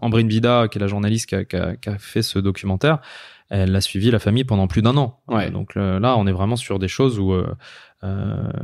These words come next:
Speaker 1: ouais, où on est dans un timing beaucoup plus long que ce que font la plupart des médias.
Speaker 2: Ouais,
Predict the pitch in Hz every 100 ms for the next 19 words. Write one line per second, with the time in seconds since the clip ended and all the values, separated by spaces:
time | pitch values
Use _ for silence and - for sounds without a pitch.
0 | - - 131 107 98 110 101 95 90 107
1 | 131 113 131 127 143 - 104 131 156 147
2 | 113 107 101 98 95 95 107 117 - -
3 | 117 101 - 110 95 101 98 - - 107
4 | 85